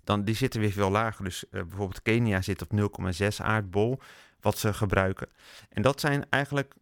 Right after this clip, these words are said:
ook wel belangrijke indicatoren die gebruikt worden bij de klimaatonderhandelingen, mondiaal gezien, waar we later nog over gaan hebben.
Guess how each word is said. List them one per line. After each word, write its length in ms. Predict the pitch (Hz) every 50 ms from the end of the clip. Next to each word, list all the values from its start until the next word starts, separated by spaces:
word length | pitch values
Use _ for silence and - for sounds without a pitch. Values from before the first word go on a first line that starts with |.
| _ _ _
ook 160 | - 131 135
wel 180 | - 139 123 113
belangrijke 540 | 104 113 117 131 143 147 135 123 120 - -
indicatoren 520 | - 120 113 113 - - 135 135 127 120
die 100 | 117 113
gebruikt 420 | - - 104 104 120 127 139 -
worden 220 | - 104 104 107 104
bij 180 | 98 107 107
de 220 | 98 107 101 101 101 -
klimaatonderhandelingen, 1200 | - 107 104 113 120 135 143 - - 104 104 98 90 90 101 98 95 92 90 92 95 117 147 156
mondiaal 460 | 113 107 104 101 98 90 92 92 98 95
gezien, 440 | - - - - 98 120 151 208 -
waar 160 | - 101 101
we 80 | 95 98
later 280 | 92 101 113 - - 104
nog 160 | 98 90 -
over 220 | 98 95 - -
gaan 120 | 95 92 90
hebben. 300 | 90 90 87 110 143